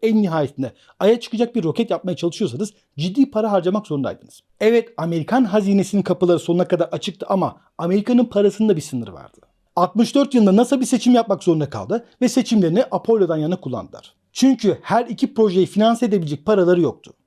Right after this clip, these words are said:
Bu yüzden de proje bin dokuz yüz altmış dört yılında fiili olarak sonlandırıldı.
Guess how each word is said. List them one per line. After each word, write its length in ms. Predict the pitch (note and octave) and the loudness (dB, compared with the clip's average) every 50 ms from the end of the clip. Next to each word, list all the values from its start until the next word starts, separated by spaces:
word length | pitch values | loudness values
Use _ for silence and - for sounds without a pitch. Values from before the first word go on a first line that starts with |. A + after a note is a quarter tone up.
| _ _ - | _ _ 0
Bu 160 | F#3 B3 C4+ | 2 4 4
yüzden 280 | B3+ A3 A#3+ A#3+ A3+ F#3+ | 4 2 2 2 2 2
de 120 | F#3 - | -2 0
proje 420 | - A#3+ B3 A#3+ G#3 F3+ F3+ D3 D#3 | 2 2 2 2 2 0 -2 0 2
bin 120 | G3+ G#3+ | 2 2
dokuz 180 | A3 A3 - A3+ | 2 2 0 -2
yüz 80 | A3+ | -2
altmış 220 | A#3 A#3 G3+ - - | -2 -2 -6 -2 -2
dört 180 | A#3+ A3+ A#3 | -2 0 2
yılında 220 | F#3+ E3+ D#3+ C#3+ - | 0 0 0 -2 -6
fiili 400 | - - A#3+ B3+ B3+ A#3 B3+ A#3 | -4 0 2 2 2 4 4 2
olarak 280 | F#3+ F3+ G3 A3 G#3+ | 4 4 2 0 0
sonlandırıldı. 600 | - F#3 E3 D3+ C3 A2 G2 F#2+ - - - - | 0 -2 -2 0 -2 -6 -8 -12 -16 -20 -20 -20